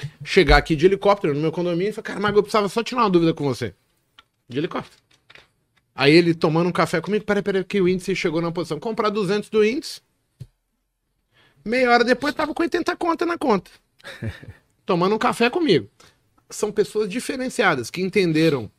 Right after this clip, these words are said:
posicionamento, tamanho de mão, risco, cada um entendendo qual o tamanho da chapuletada que ele pode tomar. E... Mas assim, a grande maior parte deles perderam muito, muito, muito tempo no início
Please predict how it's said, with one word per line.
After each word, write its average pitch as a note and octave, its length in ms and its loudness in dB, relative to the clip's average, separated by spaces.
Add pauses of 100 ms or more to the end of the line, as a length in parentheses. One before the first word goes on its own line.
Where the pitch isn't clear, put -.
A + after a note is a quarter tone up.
(300)
posicionamento, F3 960 -2
tamanho C3 420 -2
de F#3+ 140 -4
mão, D#3+ 400 -2
risco, C3+ 480 2
cada C#3 240 -2
um G#3 240 -4 (300)
entendendo F3 540 -2
qual G3 200 0
o - 20 -2
tamanho F3+ 360 -4
da F3 60 -4
chapuletada E3 760 -2
que - 80 -6
ele D3+ 80 -4
pode D#3+ 200 -2
tomar. F3+ 340 0
E... F4 120 -4 (540)
Mas G#3 200 0
assim, A3+ 300 -4
a F#3 100 -2
grande B3+ 400 -2
maior G3+ 280 0
parte D#3+ 340 -2
deles D#3 560 -4 (320)
perderam F#3 460 2
muito, G#3 640 -6
muito, F#3 300 -8
muito E3+ 300 -8
tempo F#3+ 360 -2
no A#3+ 80 -8
início B3 460 -6